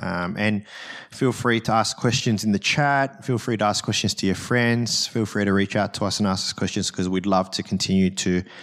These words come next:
have dialogue, um, with you. So let's begin. What is the Bible?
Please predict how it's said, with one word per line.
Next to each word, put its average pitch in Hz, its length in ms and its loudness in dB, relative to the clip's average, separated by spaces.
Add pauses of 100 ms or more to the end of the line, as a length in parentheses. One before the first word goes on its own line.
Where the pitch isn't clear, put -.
(180)
have 85 240 -4
dialogue, 101 540 4 (260)
um, 90 220 -2
with 95 240 0
you. 98 240 4 (480)
So 180 320 6
let's 135 220 0
begin. 127 420 2
What 160 300 6
is 151 240 6
the 131 100 4
Bible? 131 540 4